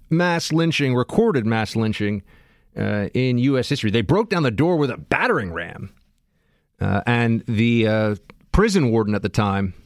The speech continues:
told them all to just s-, basically go hide. Some of them were, survived because they, they hid.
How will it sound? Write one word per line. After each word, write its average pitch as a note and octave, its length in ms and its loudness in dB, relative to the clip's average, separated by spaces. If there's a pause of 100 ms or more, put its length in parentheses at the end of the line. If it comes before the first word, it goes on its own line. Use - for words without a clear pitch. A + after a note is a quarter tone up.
(840)
told D3+ 240 4
them C3+ 140 4
all C3 160 2
to A2 100 2
just A2 260 -2
s-, - 220 -8
basically B2 580 0
go A2+ 320 2
hide. A#2+ 480 0
Some F#3+ 180 4
of A3 60 4
them D3+ 120 2
were, A#2+ 200 -2
survived B2 500 2
because G#2 260 0
they, G#2 140 0
they G#2 200 0
hid. B2 280 -2